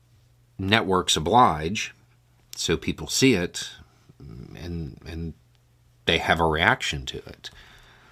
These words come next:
Um, and then you have ideological groups as well that, that use this almost as a litmus test. Realistically,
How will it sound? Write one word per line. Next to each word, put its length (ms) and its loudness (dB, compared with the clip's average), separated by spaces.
Um, 520 -10
and 140 -2
then 100 4
you 120 4
have 760 0
ideological 600 2
groups 420 -6
as 140 2
well 320 -12
that, 320 -4
that 280 0
use 400 0
this 260 -2
almost 320 -2
as 100 -2
a 60 -4
litmus 380 -6
test. 420 -10
Realistically, 1200 2